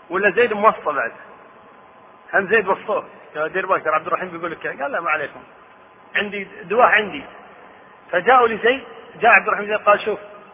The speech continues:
ما لك خيار مجلس." قال: "أي خيار مجلس؟ أنا لي شرط شهر أفكر."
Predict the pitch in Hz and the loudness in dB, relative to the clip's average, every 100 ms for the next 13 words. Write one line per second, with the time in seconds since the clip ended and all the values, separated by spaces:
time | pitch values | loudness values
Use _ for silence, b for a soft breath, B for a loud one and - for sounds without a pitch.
0 | - - - - - - - - - - | -20 -20 -20 -20 -20 -20 -20 -20 -20 -20
1 | - 185 240 254 - 220 208 185 151 - | -4 4 6 6 4 4 4 0 -4 -2
2 | 190 226 220 220 202 180 - - - - | 2 2 0 -4 -4 -8 -12 -20 -20 -20
3 | - - 262 233 220 - 254 - - 240 | -8 0 2 2 -2 0 0 0 2 6
4 | 185 - - - 196 - 143 | 6 4 -4 -4 -4 -4 -8